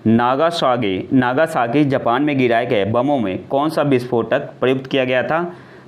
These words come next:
तो उसमें यूज़ हुआ था प्लूटोनियम। option सी आपका यहाँ पे सही answer होगा, और इसका नाम था, बम का नाम क्या था? फैटमैन। अगले question पे आते हैं। एक ही प्रकार का परमाणु निम्न में से किस में मिलता है?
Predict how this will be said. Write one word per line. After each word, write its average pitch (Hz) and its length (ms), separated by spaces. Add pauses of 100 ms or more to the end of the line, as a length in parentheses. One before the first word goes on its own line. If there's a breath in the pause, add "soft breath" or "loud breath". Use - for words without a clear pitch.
तो - 180
उसमें 175 320
यूज़ 127 380
हुआ 107 300
था 120 340 (240)
प्लूटोनियम। 131 720 (220)
option 123 300
सी 143 180
आपका 120 220
यहाँ 107 200
पे 143 160
सही 131 260
answer 101 340
होगा, 87 260 (180 loud breath)
और 117 100
इसका 120 240
नाम 117 260
था, 143 120
बम 117 240
का 127 80
नाम 120 200
क्या 117 140
था? 147 120
फैटमैन। 110 540 (1300)
अगले 120 200
question 135 300
पे 127 80
आते 104 240
हैं। 143 180 (580 loud breath)
एक 139 200
ही 208 100
प्रकार 147 340
का 139 120
परमाणु 120 520 (180)
निम्न 160 360
में 160 120
से 170 180
किस 139 360
में 180 160
मिलता 120 380
है? 98 400